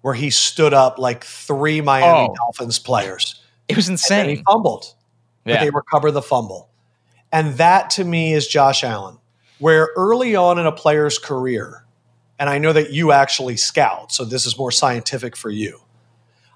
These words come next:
Speaker 1: I am looking for what your ceiling is. I am looking for what you are capable of doing. And then as you play, I am looking for refinement.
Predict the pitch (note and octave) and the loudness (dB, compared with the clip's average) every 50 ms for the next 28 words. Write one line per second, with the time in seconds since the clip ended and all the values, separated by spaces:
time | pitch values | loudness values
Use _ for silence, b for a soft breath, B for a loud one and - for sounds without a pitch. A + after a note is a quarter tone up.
0 | _ _ - D#3 F#3+ G#3+ A3+ G#3+ F#3 E3 D#3 D#3 E3+ E3+ - G3 F3+ F3 F3 E3 | _ _ 0 2 2 2 -2 -4 -4 -4 0 0 -2 0 0 -2 -2 -2 -4 -10
1 | - - D#3 D3 D3 D3 C#3 C#3 C#3 B2+ - _ A#2+ B2 C3+ D3 D#3+ D#3 - D3+ | -6 -4 -2 2 2 2 2 2 -2 -6 -10 _ -8 0 0 0 0 0 -6 -10
2 | C#3+ C#3 B2 - - - D#3+ D3 C#3+ C3 C3 B2+ B2+ B2+ B2+ - G#2 F#2+ F2+ F2 | -8 -4 -2 -2 -2 -2 -2 -4 -4 -4 -6 -8 -8 -10 _ -10 -8 -8 -4 -2
3 | - - - - _ _ _ _ _ B B B B B B D#3+ E3+ E3+ E3+ E3 | -2 -2 -2 -6 _ _ _ _ _ B B B B B B 0 2 2 0 -2
4 | E3 E3 G3+ G#3 G#3+ A#3 A3 G3+ - F3+ D#3 C#3+ C3 B2+ C#3 E3 F#3 F#3+ - G3+ | -2 -2 -2 -2 -2 -6 -8 -4 -2 -2 -2 -2 -4 0 2 2 2 2 -4 -4
5 | G#3 G3 E3+ C#3 C3 - - - F#3 F3+ - F#3 F3 D3 E3+ E3 E3 E3 D#3 C#3 | -2 0 0 0 -2 -6 -6 -2 -2 -2 -2 -2 -2 0 0 0 0 0 -4 -6
6 | A#2+ A#2 A2 G#2+ A#2 F#2+ F2 E2+ F2 - _ _ _ _ _ b b b b b | -6 -6 -8 -6 -6 -6 -6 -10 -14 -18 _ _ _ _ _ b b b b b
7 | b - D#3 E3+ E3+ D#3+ F#3+ G#3 A3 A3 G3+ G3 - - E3 F3 F3 F3+ F3 C#3 | b -6 -4 -4 0 2 4 4 6 4 2 -2 -2 -2 0 2 2 2 0 -2
8 | C3+ D#3+ D3+ _ _ - - A#3 A#3 A3+ F#3+ F3 E3+ E3 C#3+ - _ _ _ _ | -6 -6 -8 _ _ 0 4 6 6 6 6 4 0 -2 -6 -8 _ _ _ _
9 | D#3 D#3+ D#3+ D#3+ D3 C#3 C#3 C#3+ D#3+ F3 F3 F3 E3+ D3+ - - E3+ E3 D#3+ D3+ | 0 2 2 0 -2 -4 0 0 0 0 0 -6 -8 -8 -6 -4 -2 0 0 0
10 | C3+ C3+ B2+ - - - D#3+ D3 C#3 C3 A2+ G2+ F#2+ E2+ _ - - | 0 -2 -6 -6 -2 0 0 0 0 -4 -8 -12 -16 -20 _ -18 -18